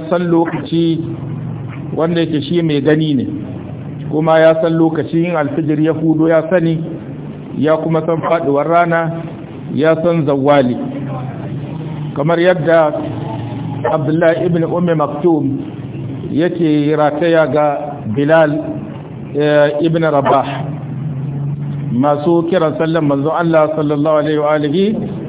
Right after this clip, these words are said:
wa sallam. Kamar yadda zuwa cikin hadisi Abdullahi ibn Umar, yace, "Inna Bilalan yu'adhdhinu bilailin fakulu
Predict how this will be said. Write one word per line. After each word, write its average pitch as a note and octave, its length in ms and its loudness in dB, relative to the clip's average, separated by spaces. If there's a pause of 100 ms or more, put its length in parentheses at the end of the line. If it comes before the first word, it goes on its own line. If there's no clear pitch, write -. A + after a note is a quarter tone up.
(260)
wa D3+ 220 2
sallam. C#3 340 0 (2750)
Kamar F3 240 4
yadda F#3+ 300 0
zuwa F3+ 220 2
cikin F#3+ 680 0 (440)
hadisi F3 360 0
Abdullahi D#3+ 480 2
ibn E3 80 0
Umar, E3+ 360 2 (1700)
yace, E3+ 420 2
"Inna F3 200 2
Bilalan E3+ 540 4
yu'adhdhinu D#3+ 500 2
bilailin D#3+ 540 0
fakulu D#3+ 600 0